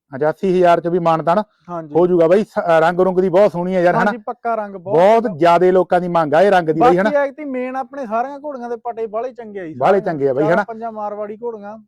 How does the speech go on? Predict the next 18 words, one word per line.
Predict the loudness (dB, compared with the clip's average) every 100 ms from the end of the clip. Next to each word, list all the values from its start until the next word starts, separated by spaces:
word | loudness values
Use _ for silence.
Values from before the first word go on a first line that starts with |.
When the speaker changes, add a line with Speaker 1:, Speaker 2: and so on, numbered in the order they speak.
| _
Speaker 2:
ਸਾਰੀਆਂ | 0 2 4 2 -2
ਪੱਟੇ | -8 -10 -12
ਆ |
ਜੀ, | -14 -18 _
Speaker 1:
ਚੰਗੇ। | -2 2
Speaker 2:
ਕੋਈ | 2
ਫੁੱਲ | 0
ਵਾਲੀ | -8 -12 -16
ਘੋੜੀ | -20
ਨਹੀਂ। | -20 _ _ _ _
Speaker 1:
ਸੋ | 0 2
ਹੁਣ | 4
ਗੱਲ | 4 4 6
ਕਰੀਏ | 4 4
ਬਾਈ | 4 4
ਆਪਾਂ | 4 2 2
ਇਹਦੀ, | 2 2
ਹਨਾ? | 0 -2